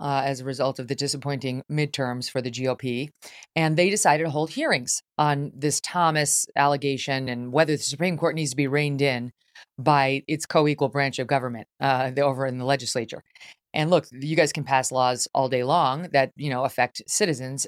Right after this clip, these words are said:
Um, it's a different matter when you're trying to impose new ethics on the Supreme Court and pressure them into doing it themselves. It's, it's a co-equal branch of government.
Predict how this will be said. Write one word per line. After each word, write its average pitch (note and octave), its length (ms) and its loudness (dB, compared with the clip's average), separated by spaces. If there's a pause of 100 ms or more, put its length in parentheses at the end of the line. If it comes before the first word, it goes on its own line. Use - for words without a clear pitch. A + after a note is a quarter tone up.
(100)
Um, C3 340 0
it's D3 140 -4
a D#3 60 -4
different D#3+ 320 -2
matter C#3+ 360 2
when C3+ 120 -6
you're C3 100 -8
trying C3 200 -2
to C3 80 -6
impose B2+ 360 -4
new C3+ 160 -4
ethics C3+ 340 -2
on B2 100 -4
the A#2+ 60 -8
Supreme C3 320 -8
Court C#3 260 2
and A#2+ 80 -14
pressure C3+ 280 -2
them B2 260 -2
into B2+ 220 -8
doing A#2+ 240 -2
it A#2 100 -8
themselves. A#2+ 420 0
It's, - 220 -10
it's C#3 140 -8
a - 40 -2
co-equal C#3 360 -2
branch B2 260 -4
of B2 80 -10
government. C#3 320 0